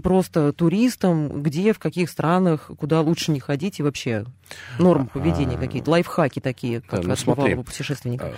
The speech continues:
Speaker 2: когда ты едешь в какие-то
Speaker 1: Мгм.
Speaker 2: бедные страны или даже в рамках любой страны бедные районы,
Speaker 1: Так.
Speaker 2: то надо обязательно быть, э,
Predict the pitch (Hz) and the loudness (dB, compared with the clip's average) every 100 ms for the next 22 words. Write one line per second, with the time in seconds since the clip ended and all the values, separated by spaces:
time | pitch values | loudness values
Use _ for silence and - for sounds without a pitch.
0 | - 110 120 - 104 107 92 95 - 104 | -4 -2 0 0 0 0 -2 -4 0 2
1 | 175 95 90 87 82 90 156 - 107 - | 4 4 4 4 2 2 0 0 -2 0
2 | 92 85 80 80 104 98 95 95 92 90 | -2 0 -4 -4 0 2 2 0 2 2
3 | 85 - 92 98 95 92 98 95 92 - | 2 0 -4 -4 -4 -4 -2 0 0 0
4 | 92 82 92 87 82 82 98 196 180 85 | -2 0 0 0 -2 -2 0 2 2 0
5 | 117 151 95 90 - 110 139 98 98 123 | 0 2 2 2 0 -2 -2 -2 -2 -2
6 | - 87 107 - - 87 85 85 | -4 -4 -4 -4 -2 0 0 -2